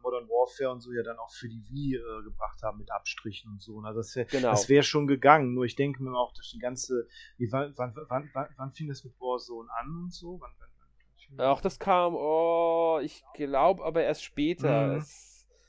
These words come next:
Speaker 2: ich bin mir jetzt gar nicht mehr sicher, wann genau Warzone aufkam. Ähm, boah, das müsste so um zweitausendzwanzig müsste das gewesen sein.
Speaker 1: Mhm.
Speaker 2: Ich glaub, das war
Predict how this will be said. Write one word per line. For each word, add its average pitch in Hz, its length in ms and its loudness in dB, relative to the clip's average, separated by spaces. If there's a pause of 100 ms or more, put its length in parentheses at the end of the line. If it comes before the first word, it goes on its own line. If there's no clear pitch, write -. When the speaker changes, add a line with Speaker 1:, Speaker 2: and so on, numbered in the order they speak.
(420)
Speaker 2:
ich - 80 -16
bin 165 100 0
mir 185 60 6
jetzt 175 160 2
gar 156 160 10
nicht 175 140 -2
mehr 160 100 0
sicher, 151 260 4
wann 147 220 6
genau 147 460 4
Warzone 139 580 4
aufkam. 131 880 0 (500)
Ähm, 139 380 6 (340)
boah, 127 420 -6 (1040)
das - 220 -18
müsste 156 400 -4
so 147 280 2
um 160 520 -8
zweitausendzwanzig 156 2500 0
müsste 214 320 -8
das 208 180 -8
gewesen 214 460 -8 (160)
sein. 208 340 -4
Speaker 1:
Mhm. 127 240 -8 (880)
Speaker 2:
Ich - 80 -20
glaub, 165 200 4
das - 220 -4
war 160 340 6